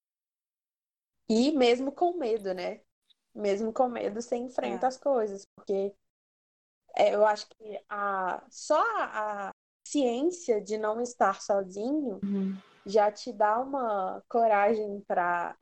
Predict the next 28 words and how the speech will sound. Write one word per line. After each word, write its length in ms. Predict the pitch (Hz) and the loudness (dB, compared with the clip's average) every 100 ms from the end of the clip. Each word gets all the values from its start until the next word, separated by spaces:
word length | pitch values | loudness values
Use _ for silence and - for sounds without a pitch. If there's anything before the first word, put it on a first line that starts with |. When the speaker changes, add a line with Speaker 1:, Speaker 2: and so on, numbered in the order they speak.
| - | -6
Speaker 1:
pra 260 | 190 175 180 | -2 -2 -4
seguir 440 | - - 180 190 196 | -10 -8 -6 -4 -4
em 160 | 190 | -4
frente, 460 | 185 190 180 170 175 | -2 0 0 -2 -6
assim. 220 | 175 170 - _ 196 202 - _ - - _ _ - | -8 -10 -16 _ -10 -10 -12 _ -20 -20 _ _ 2
Mesmo 420 | 226 262 311 330 | 4 4 0 -8
sem 220 | - 285 | -8 -10
saber 300 | - 247 226 | -8 -4 -4
o 40 | 220 | -6
que 60 | |
te 100 | _ _ | _ _
espera. 480 | - 202 180 170 170 - _ _ _ _ _ _ _ _ _ _ _ - | -2 0 0 -4 -12 -20 _ _ _ _ _ _ _ _ _ _ _ -8
Speaker 3:
É, 120 | 277 | -4
e, 880 | 254 254 - 240 240 233 226 214 202 | -2 -2 0 -2 0 0 0 0 -4
e, 60 | 202 _ _ _ _ _ _ _ _ _ _ _ _ _ | -6 _ _ _ _ _ _ _ _ _ _ _ _ _
Speaker 2:
É. 60 | 196 180 | -6 -4
Speaker 3:
e 140 | - 202 | -2 0
o, 160 | 202 | 0
o 40 | 190 | -2
fato 460 | - 226 277 302 | -4 -2 -2 -2
de 160 | 247 240 | 0 0
você 280 | 233 233 220 - | 0 -4 -6 -2
ter 160 | 214 | 0
essa 260 | 240 269 233 | 0 0 -4
segurança, 880 | 233 214 208 190 180 202 269 - 190 | -6 -4 -2 0 -2 -2 -4 -6 -10
né, 340 | 180 190 220 | -8 -6 -4
e 60 | 208 | -2
essa 300 | 190 - 185 | -4 -4 -8